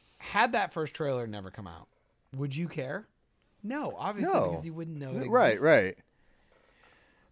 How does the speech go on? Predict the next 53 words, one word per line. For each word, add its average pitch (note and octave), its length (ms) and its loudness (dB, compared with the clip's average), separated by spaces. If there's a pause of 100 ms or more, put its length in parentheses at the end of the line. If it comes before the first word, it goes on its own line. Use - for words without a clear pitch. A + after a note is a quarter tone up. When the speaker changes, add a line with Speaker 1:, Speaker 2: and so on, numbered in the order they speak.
(200)
Speaker 1:
I F#3 100 6
Speaker 2:
That F3 180 6
Speaker 1:
go, F#3+ 40 8
Speaker 2:
movie G3+ 180 10
was F3+ 120 8
supposed F3 220 6
to D#3 100 4
come D#3 240 6
out C#3+ 160 8
a B2+ 40 6
long C3 300 6
time D3+ 240 4
ago, G#2 240 2
though. F#2 280 -2
Speaker 1:
they're B3+ 160 10
like, A3+ 200 6
"I A3 120 8
need A#3+ 260 2
to G3+ 100 0
see G3+ 380 -4
it." - 160 -6
And F3 140 4
Speaker 2:
And G3 180 8
Speaker 1:
it's C#3+ 80 0
like, A#2 300 -8
Speaker 2:
that D3+ 280 8
one E3 300 4
Speaker 1:
"But - 20 -8
Speaker 2:
is E3+ 200 6
Speaker 1:
why, G#3+ 80 -4
though?" - 60 -6
Speaker 2:
contract-, B2+ 640 0
uh, A2 40 -10
contracted B2+ 960 -4
to C#3+ 140 2
be B2 220 0
in G#2+ 180 -4
theaters, G2+ 360 0
too. C3+ 320 2
That's C3 260 2
Speaker 1:
Yeah, C3 60 0
Speaker 2:
why A#2 120 6
they A2+ 140 4
won't A2+ 220 2
Speaker 1:
exactly. G2 80 -10
Speaker 2:
drop A2 260 2
it G2+ 140 -2
on G2 500 -2
H-, G2+ 320 -8
or F#2 340 -2
Disney F#2+ 380 -8
Plus. A2 240 -2
Speaker 1:
Exactly. C#3 420 -4